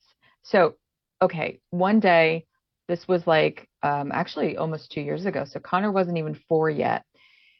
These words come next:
And we, we were on our way to school,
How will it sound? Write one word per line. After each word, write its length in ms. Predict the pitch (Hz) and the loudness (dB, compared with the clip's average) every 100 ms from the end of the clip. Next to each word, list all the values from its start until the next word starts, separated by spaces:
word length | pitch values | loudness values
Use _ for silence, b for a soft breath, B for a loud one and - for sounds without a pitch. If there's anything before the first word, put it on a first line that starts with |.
| _ - | _ 0
And 560 | 165 165 156 156 160 - - _ _ - | 4 4 2 0 -4 -8 -20 _ _ -10
we, 680 | 160 175 165 160 156 151 _ _ - | 0 2 4 2 0 -4 _ _ -10
we 240 | 165 165 160 | -4 -2 0
were 120 | - | 2
on 160 | 165 | 2
our 80 | 170 | 0
way 120 | 165 | 0
to 100 | 156 | -2
school, 500 | 160 - 160 147 160 | -6 -6 -4 -4 -8